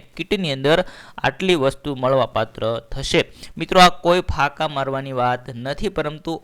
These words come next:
ઓફિશિયલ વેબસાઇટ પર જે એની પી ડી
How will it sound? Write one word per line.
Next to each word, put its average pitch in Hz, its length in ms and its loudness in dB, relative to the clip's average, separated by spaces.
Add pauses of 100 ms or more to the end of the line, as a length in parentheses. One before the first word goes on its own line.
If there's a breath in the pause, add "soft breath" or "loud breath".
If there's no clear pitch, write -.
ઓફિશિયલ 160 560 -2
વેબસાઇટ 127 520 0
પર 151 240 0
જે 156 160 0 (320 loud breath)
એની 147 220 -10 (100)
પી 135 160 -2
ડી 160 180 4